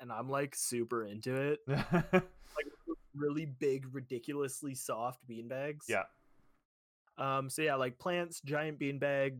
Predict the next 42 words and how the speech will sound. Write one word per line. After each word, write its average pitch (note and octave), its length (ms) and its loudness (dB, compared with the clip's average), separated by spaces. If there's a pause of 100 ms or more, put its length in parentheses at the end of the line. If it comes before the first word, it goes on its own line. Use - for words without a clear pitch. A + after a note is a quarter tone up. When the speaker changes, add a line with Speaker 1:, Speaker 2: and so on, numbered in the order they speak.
(220)
Speaker 1:
probably, C3+ 460 2
like, B2+ 240 2
a B2+ 40 -2
bunch A#2+ 220 -2
of A2+ 100 -8
dog A2 260 0
beds. G#2+ 540 -4
Speaker 2:
<laughs> - 60 -20 (420)
Uh, C#3 200 8
Speaker 1:
Uh, C#3 100 10
Speaker 2:
yeah. C3 180 6 (760)
<laughs> - 500 -4
Speaker 1:
yeah, D#4+ 260 2 (640)
it'll F3 140 2
be F#3 120 -2
good. B3 280 -2 (140)
Um, D#3+ 480 -2 (1300)
yeah, D#3 120 0
so C#3+ 120 -8
we've C#3 100 -4
just D3 160 -2
been D3+ 140 -4
shopping C#3 320 0
around, A#2+ 320 0
but A2+ 120 -4
everything's A2+ 440 -8
really A2 260 -6
expensive. G2 560 -14 (260)
Uh, A#2 260 -2
<laughs> A2+ 40 -4
we're, A2+ 140 -4 (300)
we're C3 120 2
also B2 200 4
Speaker 2:
Yep. C3 60 2
Speaker 1:
looking B2+ 260 -6
at, A#2+ 120 -8
like, A2+ 240 -6 (260)
we're G#2 80 -12
also A#2+ 200 -6
looking A2+ 220 -4
at, G2 120 -4
like, A2 160 -6